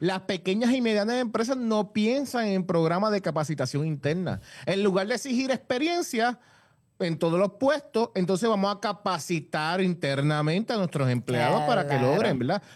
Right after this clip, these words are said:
Speaker 1: Pero no hay un, no hay un programa, no hay un modelo, no hay manera de poder seguir hacia adelante con esto.
Speaker 2: Mm.
Speaker 1: No s-, mira, vemos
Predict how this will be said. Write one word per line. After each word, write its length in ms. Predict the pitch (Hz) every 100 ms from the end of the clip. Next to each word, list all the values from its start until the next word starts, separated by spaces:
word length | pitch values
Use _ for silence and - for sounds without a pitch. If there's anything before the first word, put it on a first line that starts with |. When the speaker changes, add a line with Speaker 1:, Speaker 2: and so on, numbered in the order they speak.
| -
Speaker 1:
Pero 240 | 202 202 196
no 180 | 175
hay 160 | 180 208
un, 220 | 240 240
no 160 | 196 175
hay 100 | 190
un 120 | 220
programa, 720 | 190 208 170 175 208 185 101 - - -
no 220 | 160 170
hay 120 | 185
un 140 | 220 226
modelo, 680 | 208 165 175 202 170 117 104
no 140 | 147 160
hay 80 |
manera 380 | 190 214 208 220
de 100 | 208
poder 380 | 190 180 170 190 -
seguir 400 | 202 165 165 185
hacia 180 | -
adelante 280 | 185 165 180
con 200 | 180 147
esto. 440 | 165 240 - 120 110 - -
Speaker 2:
Mm. 260 | 82 139
Speaker 1:
No 120 | 160
s-, 140 | 185 -
mira, 260 | 196 196 202 185 - - -
vemos 500 | 165 151 170 226 233